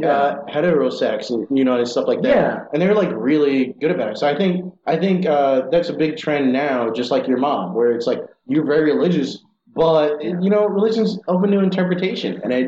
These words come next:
Speaker 2: you know.
Speaker 1: Also, I don't see any reason to, uh, listen to the advice of a book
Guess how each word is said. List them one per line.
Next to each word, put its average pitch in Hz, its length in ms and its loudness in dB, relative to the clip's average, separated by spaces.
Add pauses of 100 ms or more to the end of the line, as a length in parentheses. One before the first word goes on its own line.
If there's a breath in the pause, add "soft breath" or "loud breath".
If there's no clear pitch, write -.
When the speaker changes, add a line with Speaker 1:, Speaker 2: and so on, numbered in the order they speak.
Speaker 2:
you 147 140 2
know. 165 280 0
Speaker 1:
Also, 233 380 4
I 202 160 4
don't 214 300 2
see 180 200 0
any 160 140 2
reason 147 420 0
to, 120 540 0
uh, 107 260 2
listen 110 340 0
to 107 120 -2
the 104 100 2
advice 104 300 0
of 87 80 -10
a 95 80 -6 (140)
book 107 260 -2